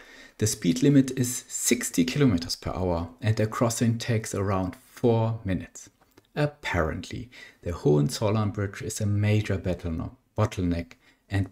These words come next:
probably impacting the stability of railway operations in larger areas of the European railway network. I think we all would agree that enhancing the bridge is a challenging task.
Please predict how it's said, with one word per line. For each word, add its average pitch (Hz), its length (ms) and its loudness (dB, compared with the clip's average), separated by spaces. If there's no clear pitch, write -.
probably - 680 2
impacting 110 580 2
the 90 60 0
stability 104 640 0
of - 240 -4
railway 110 420 4
operations 90 800 0
in 107 320 4
larger 101 380 0
areas 92 480 -2
of - 160 -8
the 85 160 0
European 107 560 2
railway 92 500 -2
network. - 540 -4
I 123 180 4
think - 440 -6
we 139 120 6
all 143 240 6
would 107 160 2
agree 92 500 -2
that 110 180 0
enhancing 113 640 4
the 90 100 -2
bridge - 380 -4
is - 200 -6
a 110 80 -2
challenging 95 840 0
task. - 500 -8